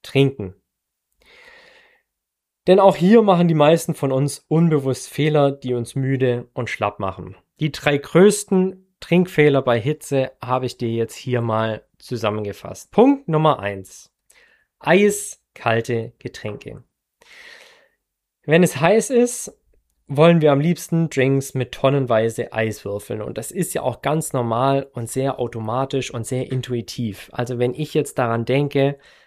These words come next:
an einem heißen Tag auch noch was Heißes trinken zu müssen,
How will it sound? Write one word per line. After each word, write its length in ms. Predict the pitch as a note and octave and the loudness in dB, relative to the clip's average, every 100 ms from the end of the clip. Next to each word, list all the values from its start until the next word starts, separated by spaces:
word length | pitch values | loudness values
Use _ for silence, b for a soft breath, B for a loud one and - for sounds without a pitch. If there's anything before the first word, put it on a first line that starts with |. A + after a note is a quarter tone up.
| b | b
an 160 | B2 A#2 | -8 -6
einem 160 | A2 | -2
heißen 300 | C3 C3+ - | -2 -2 -4
Tag 280 | - A#2+ - | -6 -8 -2
auch 240 | C3 D#3 | 0 0
noch 200 | C3+ A#2+ | -2 -4
was 200 | A#2+ - | -6 -6
Heißes 300 | C3 B2 A#2 | -6 -6 -8
trinken 320 | - E3+ F3+ C3+ | -6 -4 -4 -8
zu 140 | - | -8
müssen, 500 | A2 G#2+ B2+ D#3 F3 | -8 -6 -6 -6 -8